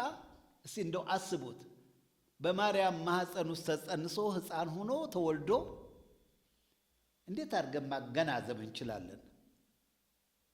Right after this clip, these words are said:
በክንዷ ታቅፋ ጡስ እያጠባችው ስታሳድገው ይሄን ታላቅ ጌታ ዓለማትን ሁሉ የፈጠረ እንዴት ማገናዘብ እንችላለን? ትቶ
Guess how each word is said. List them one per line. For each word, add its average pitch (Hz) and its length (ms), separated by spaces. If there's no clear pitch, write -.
በክንዷ 190 420
ታቅፋ 175 400
ጡስ 185 280
እያጠባችው 160 720
ስታሳድገው 139 920
ይሄን 190 280
ታላቅ 170 420
ጌታ 156 320
ዓለማትን 180 540
ሁሉ 359 300
የፈጠረ 190 520
እንዴት 254 300
ማገናዘብ 147 680
እንችላለን? 123 680
ትቶ 170 160